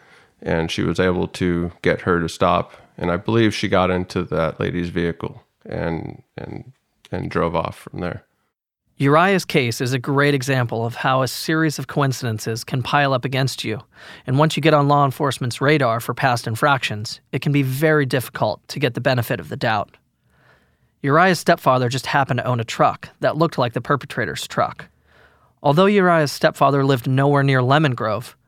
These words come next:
Speaker 2: a coworker who did just happened to be borrowing that truck while the investigation was going on. And as we were about to hear, Uriah just happened to bear a resemblance to the actual perpetrator.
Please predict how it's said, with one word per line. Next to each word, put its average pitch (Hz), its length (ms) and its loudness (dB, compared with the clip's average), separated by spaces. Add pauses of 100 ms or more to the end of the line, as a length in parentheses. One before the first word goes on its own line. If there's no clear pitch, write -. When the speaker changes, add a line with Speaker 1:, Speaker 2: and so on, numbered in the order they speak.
(140)
Speaker 2:
a 156 80 -4
coworker 160 480 2
who 143 100 -4
did 123 480 0 (120)
just - 180 -4
happened 139 320 2
to 123 40 0
be 127 100 0
borrowing 131 400 2
that 120 140 -2
truck 123 380 0
while 135 120 0
the 139 100 2
investigation 135 720 0
was 113 100 -6
going 120 280 -4
on. 120 300 -4 (720)
And 143 140 2
as 160 120 2
we 175 60 2
were 165 100 6
about 170 260 4
to - 80 -2
hear, 123 420 -2 (320)
Uriah 151 340 4
just 143 220 -2
happened 147 400 2
to 127 60 0
bear 131 240 2
a 127 40 4
resemblance 123 720 -2
to - 160 -6
the 135 140 -2
actual 120 360 -2
perpetrator. 113 640 -6